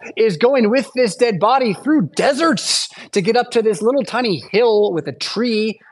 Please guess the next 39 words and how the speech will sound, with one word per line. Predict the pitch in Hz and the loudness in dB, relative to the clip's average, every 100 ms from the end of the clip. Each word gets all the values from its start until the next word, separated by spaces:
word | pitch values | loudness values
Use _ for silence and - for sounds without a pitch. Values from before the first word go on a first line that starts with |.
| _ | _
the | 131 | -4
oak | 170 170 - - | -2 -2 -4 -6
at | 175 | -4
Mamre, | 170 196 170 170 165 - - | -2 0 0 -2 -4 -12 -4
uh, | 156 | -2
where | 165 165 | 0 0
they | 175 | -2
can | 165 151 | -2 -6
bury | 117 170 240 240 220 202 _ | -2 0 2 2 0 -4 _
these | 160 151 | -4 -2
guys | 185 160 | 0 0
in | 165 | 0
a, | 143 - _ | -4 -8 _
a | - | -10
small | - 294 277 | -2 0 0
cave. | - 226 226 226 | 0 0 2 0
It's | 233 | -6
a | |
cleft | - - 208 220 - | -10 -2 0 0 -4
with | 202 - | -10 -8
two | 233 202 | -6 -4
divisions | 180 190 202 185 | -2 -2 -2 -4
in | 196 | -4
it, | 202 | -4
something | 202 185 202 | -6 -8 -6
like | 185 180 | -4 -4
that. | 190 185 196 - - - | 0 0 -2 -12 -20 -6
Um, | 160 165 135 120 _ _ _ _ _ _ - | 0 0 -2 -8 _ _ _ _ _ _ 0
all | 269 311 320 | 2 2 2
of | 277 | 0
Egypt | 311 262 202 | 0 0 0
goes | 226 170 | 0 2
up | 180 - | 0 0
for | 156 | -2
this. | 131 117 | -2 -6
It's | 262 | -4
a | 349 | -2
big | 190 170 | -2 -4
deal, | 139 330 370 - | -2 -2 -2 -4